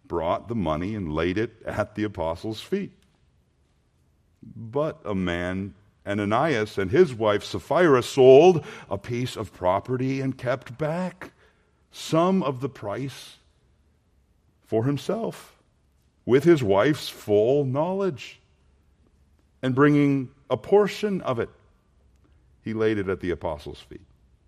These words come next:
But Peter said, Ananias, why has Satan filled your heart to lie to the Holy Spirit and to keep back some of the price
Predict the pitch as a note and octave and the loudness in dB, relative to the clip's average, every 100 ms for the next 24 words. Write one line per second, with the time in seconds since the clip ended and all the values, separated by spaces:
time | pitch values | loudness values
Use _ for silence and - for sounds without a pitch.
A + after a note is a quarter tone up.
0 | _ _ _ _ _ _ _ _ _ _ | _ _ _ _ _ _ _ _ _ _
1 | _ G#2+ G2+ A2 D3+ B2+ G2 - C3+ B2+ | _ -10 -8 -8 -4 -2 -4 -6 -8 -6
2 | A2 B2 A#2 D3 E3+ G#2+ D#2+ F2 A2 D#3 | -6 -4 -2 -2 -2 -4 -6 -4 -4 -4
3 | F#2 D#2 F#2+ _ _ _ _ _ _ _ | -6 -10 -14 _ _ _ _ _ _ _
4 | _ _ _ _ _ _ _ _ _ A2 | _ _ _ _ _ _ _ _ _ -6
5 | G2+ - C3+ A#2 A2+ - - D3 C#3 G#2 | -6 -2 -2 0 -6 -8 -6 -2 0 0
6 | G2+ F#2+ - D3+ E3 F2 - - _ _ | 0 0 -2 -8 -8 -8 -12 -20 _ _
7 | _ _ _ _ _ - A2+ G2 F#2+ A2 | _ _ _ _ _ -4 -4 -2 -4 -6
8 | F3 C3+ D#2 G2 G#2 _ _ _ _ _ | -6 -6 -6 -8 -14 _ _ _ _ _
9 | _ _ _ _ _ _ _ _ _ - | _ _ _ _ _ _ _ _ _ -8
10 | G#2+ G#2+ A2+ B2 - D3+ D#3+ - - F#2+ | -2 0 0 -2 -4 -8 -8 -12 -10 -6
11 | A#2 - C#3+ A2 B2+ B2+ - - D3+ F#3 | -6 -4 -4 2 2 2 -2 -6 2 4
12 | G3+ D#3+ A2+ G#2+ - - F2 G#2+ G#2+ - | 4 2 0 -2 -4 -4 -4 -4 -10 -18